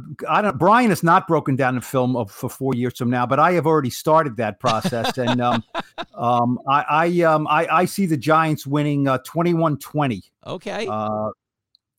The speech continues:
Speaker 1: yeah, Daniel Jones will run in, uh, the two-point conversion, uh, because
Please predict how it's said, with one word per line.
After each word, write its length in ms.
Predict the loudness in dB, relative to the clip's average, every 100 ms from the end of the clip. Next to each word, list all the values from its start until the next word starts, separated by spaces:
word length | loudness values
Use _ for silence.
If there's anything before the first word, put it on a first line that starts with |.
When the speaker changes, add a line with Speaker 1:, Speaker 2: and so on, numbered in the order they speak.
| -4
Speaker 1:
yeah, 240 | -2 -2 -2
Daniel 280 | -2 0 0
Jones 360 | 0 0 0 -2
will 140 | -2
run 220 | 0 0
in, 180 | 0 0
uh, 140 | 0 -2
the 80 |
two-point 500 | -4 -8 -6 -4 -2
conversion, 640 | -2 0 2 0 -2 -6 -6 _ _ _ _
uh, 320 | -6 -4 -4 -6
because 540 | -8 -2 -2 -2 -6